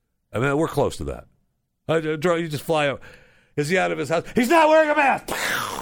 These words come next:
Gone. He just dropped dead. People just come by and pick you up. Oh, he wasn't wearing a mask. Oh, well. We'll throw him in the back of the truck. So with this syndrome,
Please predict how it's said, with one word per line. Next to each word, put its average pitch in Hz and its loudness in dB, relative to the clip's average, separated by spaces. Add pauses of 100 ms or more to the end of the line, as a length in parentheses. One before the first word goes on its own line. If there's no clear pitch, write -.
(280)
Gone. 113 0 (480)
He 139 -4
just 120 -4
dropped 107 0
dead. 76 -4
People 170 2
just 135 -8
come 135 0
by 120 2
and 95 -4
pick 98 -4
you 76 -4
up. 71 -10 (120)
Oh, 165 2
he 143 0
wasn't 117 -6
wearing 101 -6
a - -16
mask. 78 -16
Oh, 104 -4
well. 76 -6 (460)
We'll - -12
throw 113 0
him 104 -4
in 98 -4
the 92 -2
back 87 -2
of 80 -8
the 73 -6
truck. 69 -6 (180)
So 151 2
with 185 2
this 151 0
syndrome, 76 -6